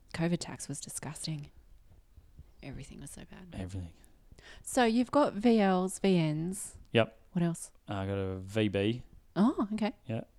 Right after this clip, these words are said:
Speaker 1: Mm-hmm.
Speaker 2: Uh, I've got a V E, a more modern one.
Speaker 1: Mm-hmm.
Speaker 2: That's the newest one. Um, and I've got a V K.
Speaker 1: Mm-hmm. Nice. They're not all red, are they?
Speaker 2: Nah,
Speaker 1: Because
Speaker 2: not all of them.
Speaker 1: maroon, should I say?
Speaker 2: Nah, I got a blue
Speaker 1: <laughs>
Speaker 2: one. So there's one that,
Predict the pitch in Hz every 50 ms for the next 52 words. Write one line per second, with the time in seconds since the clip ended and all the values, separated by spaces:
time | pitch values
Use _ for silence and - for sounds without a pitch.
0 | _ _ 190 110 101 98 98 95 95 - - 98 95 95 87 87 98 95 95 92
1 | 101 120 160 180 151 110 98 95 98 95 95 95 95 95 95 101 104 113 117 131
2 | 165 208 - - 170 190 180 190 220 311 - - - - 98 95 - - - -
3 | 95 95 95 98 101 117 120 - - - 156 190 202 - - _ - - - 104
4 | 101 104 104 101 101 101 - - - 101 98 95 92 101 95 - - 101 95 -
5 | - _ _ _ - _ _ _ _ 220 214 202 - - _ _ - - _ _
6 | _ _ _ - _ _ _ _ _ _ _ - - - - 214 202 180 - -
7 | - - _ _ _ - _ _ - - _ _ _ - - - - - - -
8 | - _ _ _ _ - 202 180 180 185 190 - - 170 165 156 147 139 135 127
9 | 127 135 - - - 135 135 131 135 131 131 135 131 139 135 101 95 95 95 98
10 | 98 98 92 160 156 147 147 147 147 147 143 143 143 - - - - 156 - -
11 | 143 151 156 170 - - - - - - - 113 - 285 - - 107 104 104 104
12 | 104 101 - - - - - - 127 127 127 123 123 131 131 131 127 123 120 117
13 | 113 107 107 101 98